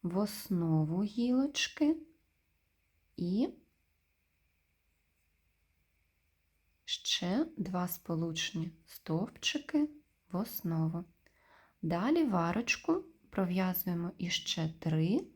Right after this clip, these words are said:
стовпчики без накиду. Два, три.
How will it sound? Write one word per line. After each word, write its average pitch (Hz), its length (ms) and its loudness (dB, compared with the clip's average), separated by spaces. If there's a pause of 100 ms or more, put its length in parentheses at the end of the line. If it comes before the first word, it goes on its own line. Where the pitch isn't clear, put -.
(300)
стовпчики 254 1000 -2 (120)
без 160 420 -2
накиду. 156 680 -2 (1120)
Два, 160 760 -2 (1800)
три. 156 360 0